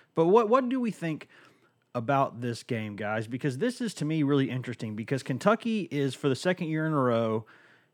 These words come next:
kind of finding ways to kind of churn out wins, and it's not really pretty, but they're, they're, you know, if Stoops has done nothing else up there,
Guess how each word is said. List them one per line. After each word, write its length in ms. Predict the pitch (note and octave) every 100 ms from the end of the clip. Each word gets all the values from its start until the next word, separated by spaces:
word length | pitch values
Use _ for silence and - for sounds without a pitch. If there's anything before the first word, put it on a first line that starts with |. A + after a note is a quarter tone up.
| -
kind 240 | D3+ D3
of 80 | B2+
finding 440 | - C#3 E3+ E3
ways 400 | D3 C3+ C3+ C3
to 140 | - B2
kind 240 | - B2+
of 80 | A#2+
churn 320 | - C#3+ D3
out 240 | D3 C3+
wins, 480 | G#2+ B2 A#2+ B2+ A#2
and 140 | A2+ A2+
it's 160 | -
not 200 | D3 D3+
really 280 | C3 D3+ D3+
pretty, 460 | C#3 - C3+ C3+ C3
but 220 | A#2 A2+
they're, 320 | B2 A2 G#2+
they're, 280 | F#2+ A2+ C2+ - - - - -
you 100 | C3+
know, 180 | C#3+
if 140 | C#3 -
Stoops 320 | - G#3 F3+
has 120 | D3
done 180 | C3 C3+
nothing 280 | C#3 C#3 B2
else 220 | B2+ C3
up 140 | C#3
there, 260 | - C#3+ C#3